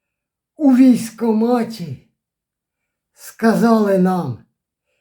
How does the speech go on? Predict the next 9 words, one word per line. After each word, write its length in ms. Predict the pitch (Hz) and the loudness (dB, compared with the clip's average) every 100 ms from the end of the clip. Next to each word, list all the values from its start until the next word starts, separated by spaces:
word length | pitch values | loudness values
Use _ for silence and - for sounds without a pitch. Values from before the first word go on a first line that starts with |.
| _ _ _ _ _ _ | _ _ _ _ _ _
«Ідіть, 680 | 262 262 185 277 277 196 151 | 2 2 2 2 4 2 -2
дідусю, 880 | 220 254 180 277 247 202 - 147 113 - _ _ | -2 -2 0 2 2 0 -6 -14 -16 -18 _ _
не 180 | 214 226 | -6 -4
заважайте 840 | 233 254 240 226 240 226 190 180 208 | 0 0 0 0 0 0 -2 -4 -6
працювати. 920 | 180 175 - 190 180 160 131 117 107 _ _ _ _ _ _ _ _ _ _ _ _ _ _ - | -6 -8 -8 -6 -4 -6 -8 -14 -20 _ _ _ _ _ _ _ _ _ _ _ _ _ _ 0
Ідіть 560 | 233 196 277 262 180 | 2 4 4 2 2
до 120 | 247 254 | 0 0
Тані 480 | 262 247 220 214 | 2 0 0 -2
Чорновол 880 | - 220 196 220 214 214 175 123 - | -2 -4 -2 -2 0 -2 -4 -8 -14